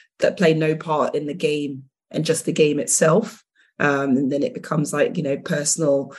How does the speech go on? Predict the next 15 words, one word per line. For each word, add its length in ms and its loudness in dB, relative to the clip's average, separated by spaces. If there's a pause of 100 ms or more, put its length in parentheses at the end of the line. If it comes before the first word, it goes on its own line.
(160)
types 340 2
of 60 2
targets 560 2
and 120 -4
things 260 -4
like 180 -2
that. 260 -2
And, 300 -6 (420)
you 120 4
know, 220 4
that's, 360 0
that's 340 0
a 60 2
massive 480 -6
shame 520 0